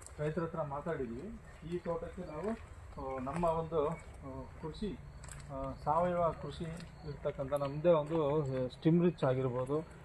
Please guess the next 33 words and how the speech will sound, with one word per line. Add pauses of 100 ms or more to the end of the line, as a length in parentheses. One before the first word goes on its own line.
(180)
ಮತ್ತು
ಅದೇ
ರೀತಿ
ಎನ್
ಪಿ
ಕೆ
ಆಗಿರ್ಬೋದು,
ಇದನ್ನ
ನಿರ್ಧಾರ
ಮಾಡಿದ್ದೀವಿ. (240)
So (140)
ಈ
ತೋಟ,
ಆ,
ಹೂ,
ಹೂ
ತೋಟ
ನೋಡ್ಬೋದು
ಕಲರ್
ಕಲರ್
ಆಗಿ. (400)
So
ಆರೆಂಜು, (320)
ಅದೇ
ರೀತಿ
ಪಿಂಕು, (140)
ಯೆಲ್ಲೋ, (360)
ಅದೇ
ರೀತಿ
ರೆಡ್,
ಈ
ರೀತಿ (360)
ಹಲವಾರು,